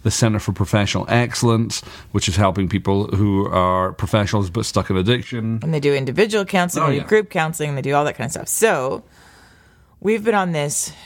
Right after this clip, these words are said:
Speaker 2: training, uh, thing that is, uh, we're on module one and we do four weekends a year. And we're learning about understanding us in the context of being with other people.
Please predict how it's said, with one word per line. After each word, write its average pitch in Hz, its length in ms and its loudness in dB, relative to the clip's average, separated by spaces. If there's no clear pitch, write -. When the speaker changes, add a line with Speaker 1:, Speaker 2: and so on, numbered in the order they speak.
Speaker 2:
training, 156 720 0
uh, 135 220 0
thing 131 480 -2
that 127 180 0
is, 135 500 0
uh, 123 180 2
we're 139 140 4
on 127 120 -2
module 143 420 0
one 120 420 -2
and 117 200 -2
we 117 120 0
do 117 160 0
four 139 440 0
weekends 135 460 -2
a 135 60 0
year. 135 640 0
And 175 160 2
we're 160 180 2
learning 180 580 0
about 135 680 -2
understanding 147 720 0
us - 640 -2
in 143 120 2
the 139 100 0
context 139 720 -2
of 127 360 0
being 147 140 2
with 131 160 0
other 123 180 0
people. 120 420 -2